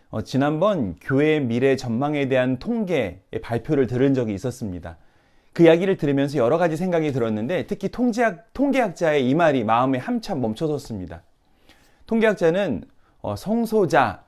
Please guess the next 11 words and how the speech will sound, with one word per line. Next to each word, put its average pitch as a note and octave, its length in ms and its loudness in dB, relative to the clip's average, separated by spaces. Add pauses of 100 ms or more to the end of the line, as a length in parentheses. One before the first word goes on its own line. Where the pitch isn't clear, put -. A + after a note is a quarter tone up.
(120)
그러니까 B2+ 140 -4
성소를 A3 500 -2
갖는 D3+ 480 -2
가장 D#3+ 400 -2
큰 D#3 260 -2
이유로서 A#2+ 680 0 (420)
부모의 F3+ 440 2
역할이 D3+ 400 2
중요한가에 B2 1080 0
대해서 A#2 300 -2
이야기했습니다. A2 800 -2